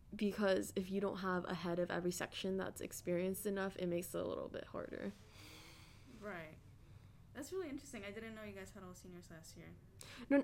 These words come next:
Speaker 1: not the whole class, but, like,
Speaker 2: Okay.
Speaker 1: yeah. <laughs>
Speaker 2: Yeah.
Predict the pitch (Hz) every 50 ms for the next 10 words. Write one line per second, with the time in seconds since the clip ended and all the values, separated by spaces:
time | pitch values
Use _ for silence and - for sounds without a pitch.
0 | - - - 240 262 - - 381 285 269 240 226 - - - - - - - -
1 | - - - - - 220 214 - - - 196 175 135 117 - 226 - 277 311 311
2 | 294 277 - - - - - - - - - - - 190 180 170 160